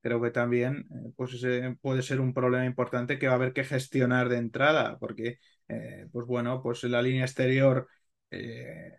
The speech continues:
hay jugadores como, eh, Momirov, eh, que evidentemente no conoce, no conoce la competición, eh, por, por poner un ejemplo. Eh, luego también, pues Justin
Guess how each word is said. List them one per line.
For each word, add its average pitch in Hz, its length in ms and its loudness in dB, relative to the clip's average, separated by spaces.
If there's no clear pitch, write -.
hay 127 400 -2
jugadores 131 880 4
como, 120 580 0
eh, 120 200 -2
Momirov, 131 640 8
eh, 135 320 -18
que - 120 -14
evidentemente 120 840 -4
no 120 220 2
conoce, 123 500 2
no 123 120 0
conoce 123 320 -2
la 123 140 2
competición, 127 840 4
eh, 123 340 -14
por, 117 160 -10
por 117 160 -10
poner 120 200 -4
un 120 120 -4
ejemplo. 131 640 -4
Eh, - 560 -14
luego 131 280 -2
también, 131 500 2
pues 127 200 0
Justin 123 340 0